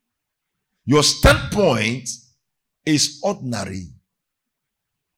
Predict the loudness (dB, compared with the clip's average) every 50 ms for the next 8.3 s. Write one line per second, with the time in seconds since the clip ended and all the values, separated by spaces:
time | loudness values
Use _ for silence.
0 | _ _ _ _ _ _ _ _ _ _ _ _ _ _ _ _ -6 -2 -2 -2
1 | -2 -4 -4 -2 0 0 0 0 0 -2 -6 -8 -14 _ _ _ _ _ _ _
2 | _ _ _ -12 -6 -6 -4 -4 -6 -8 -10 -8 -8 -8 -6 -6 -8 -8 -8 -10
3 | -12 -12 -14 -16 -20 -20 -20 _ _ _ _ _ _ _ _ _ _ _ _ _
4 | _ _ _ _ _ _ _ _ _ _ _ _ _ _ _ _ _ _ -2 -2
5 | -2 0 -2 -4 -4 -6 -8 -10 -10 -10 -10 -10 -10 -10 -10 -10 -8 -8 -8 -8
6 | -8 -8 -8 -8 -8 -8 -8 -6 -6 -6 -6 -6 -8 -8 -6 -6 -6 -4 -4 -6
7 | -10 -10 -12 -14 -12 -6 -6 -6 -6 -6 -8 -6 -6 -6 -6 -6 -10 -10 -8 -8
8 | -8 -8 -8 -8 -10